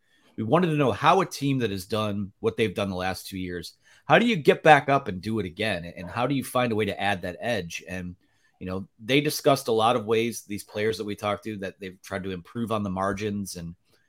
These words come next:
and, s-, uh, and just add something to the repertoire to give them that extra edge. And,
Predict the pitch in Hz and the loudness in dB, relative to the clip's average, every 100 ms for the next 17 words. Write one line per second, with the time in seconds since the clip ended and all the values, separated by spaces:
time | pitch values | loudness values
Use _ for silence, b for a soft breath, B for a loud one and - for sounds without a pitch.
0 | _ _ 90 90 - - 98 85 78 90 | _ _ -14 -10 -10 -8 -8 -8 -8 -10
1 | 90 90 - _ 113 113 120 107 - _ | -10 -12 -12 _ 4 6 4 2 -10 _
2 | - 135 131 131 110 107 104 107 104 - | -6 -2 0 -2 -2 -2 0 -2 -4 -6
3 | 101 90 85 101 95 95 92 87 98 - | -4 -4 -4 -8 -4 -4 -4 -6 -8 -10
4 | 80 104 107 95 98 95 | -4 -2 -2 -4 -4 -6